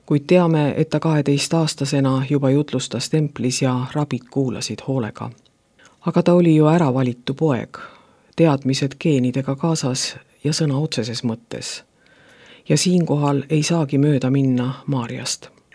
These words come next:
Jaakobuse protoevangeeliumi järgi oli Maarja väljavalitu juba sünnist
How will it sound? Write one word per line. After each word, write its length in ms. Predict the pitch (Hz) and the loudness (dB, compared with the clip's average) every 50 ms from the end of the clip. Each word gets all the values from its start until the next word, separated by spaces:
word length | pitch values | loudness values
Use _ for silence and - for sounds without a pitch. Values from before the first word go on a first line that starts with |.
| _ _ _ _ _ _ _ _ _ _ _ _ _ _ - | _ _ _ _ _ _ _ _ _ _ _ _ _ _ 0
Jaakobuse 580 | 180 185 196 196 196 - 170 - 175 - 170 151 | 2 4 4 4 2 0 -2 -2 -2 -2 -2 -2
protoevangeeliumi 1120 | - - 175 180 180 - 156 147 147 147 139 139 135 156 156 156 151 143 139 131 135 139 | 0 0 -2 0 0 0 2 2 2 2 2 2 2 2 2 2 2 2 2 2 2 2
järgi 520 | 135 143 151 143 131 139 - 135 131 131 135 131 | 2 2 0 -2 -4 -4 -2 -2 -2 -2 -2 -2
oli 220 | 147 156 160 151 143 | 0 0 2 2 2
Maarja 420 | 147 151 156 147 143 143 135 123 | 2 2 2 0 0 0 0 2
väljavalitu 880 | 135 156 160 143 139 131 131 139 135 135 131 131 - - 135 135 131 131 135 - | 2 2 2 2 0 0 0 0 0 0 -2 -4 -6 -4 -2 -2 -2 -4 -4 -6
juba 180 | 160 147 135 131 | -4 -2 -2 -2
sünnist 600 | - - 131 123 117 110 123 - - - - | -2 -2 -2 -2 -2 -4 -6 -10 -12 -12 -14